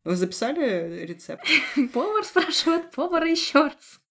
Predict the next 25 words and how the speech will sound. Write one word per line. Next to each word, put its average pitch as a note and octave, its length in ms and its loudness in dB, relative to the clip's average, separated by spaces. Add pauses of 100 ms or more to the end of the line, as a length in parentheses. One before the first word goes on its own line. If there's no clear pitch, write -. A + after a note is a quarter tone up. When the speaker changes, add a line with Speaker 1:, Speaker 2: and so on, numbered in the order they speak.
(100)
Speaker 1:
Эти C4 200 4
пилюли C4 380 2
действительно A3 520 -2
неплохо G3 460 -2
расходились, F3+ 680 0
однако A#3 480 0
значительно G#3 560 0
большим F#3 400 0
успехом G#3+ 560 0
пользовался A3 680 -2
тринадцатинедельный F#3+ 1200 2
курс A3 360 -4
телесного F#3 600 0
и - 140 -8
сексуального F#3 640 0
обновления, E3 680 0
который E3+ 340 -2
Кроули C4 520 2
именовал E3 600 0
Амрита, D3+ 580 -4 (120)
по G3+ 100 2
названию A3+ 480 4
Амброзии, F3 500 0
пищи A3+ 300 -4
богов. E3 380 -4